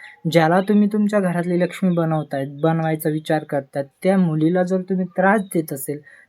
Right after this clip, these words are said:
तर तुमच्या खिशातली लक्ष्मी मला वाटत नाही तुमच्याकडे येईल. हात जोडून वे-, हात जोडून तुम्हाला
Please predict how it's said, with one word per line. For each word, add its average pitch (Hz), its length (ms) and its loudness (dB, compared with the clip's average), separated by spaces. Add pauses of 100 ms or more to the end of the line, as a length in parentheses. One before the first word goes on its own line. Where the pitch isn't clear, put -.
तर 180 100 0
तुमच्या 190 340 4
खिशातली 170 500 2
लक्ष्मी 175 380 0
मला 170 300 2
वाटत 175 300 2
नाही 160 160 -2
तुमच्याकडे 151 480 -2
येईल. 170 120 0 (340)
हात 180 280 2
जोडून 202 280 6
वे-, 180 640 2
हात 170 200 0 (160)
जोडून 185 280 2
तुम्हाला 175 340 0